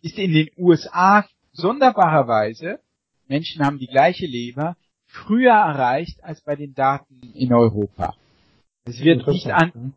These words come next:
Speaker 2: ne?
Speaker 1: es wird nicht an der Leber liegen, die identisch ist oder ziemlich identisch, sondern es wird an der Art und Weise liegen, wie man trinkt. Und in den U S A trinkt man sch-,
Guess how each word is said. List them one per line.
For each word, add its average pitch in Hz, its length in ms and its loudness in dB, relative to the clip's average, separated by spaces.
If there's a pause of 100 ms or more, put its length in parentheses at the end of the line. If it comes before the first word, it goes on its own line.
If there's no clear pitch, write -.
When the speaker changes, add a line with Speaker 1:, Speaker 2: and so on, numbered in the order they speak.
Speaker 2:
ne? 160 80 -2
Speaker 1:
es - 160 -4
wird 165 160 4
nicht 185 180 -12
an 147 140 -8
der 127 320 2
Leber 147 400 0
liegen, 190 380 -6
die 139 260 -6
identisch 139 560 -4
ist 135 420 -8
oder 117 240 -2
ziemlich 170 400 -10
identisch, 120 500 -2 (200)
sondern 170 220 0
es 175 100 0
wird 185 160 4
an 156 120 -4
der 147 180 0
Art 175 280 -2
und 131 160 -10
Weise 120 380 -6
liegen, 123 400 -14
wie 160 100 -8
man 180 240 -6
trinkt. 190 320 -10
Und 143 100 -8
in 131 140 -6
den 131 160 -6
U 135 120 -6
S 127 120 -8
A 143 160 2
trinkt - 380 -10
man 127 140 -10
sch-, - 260 -16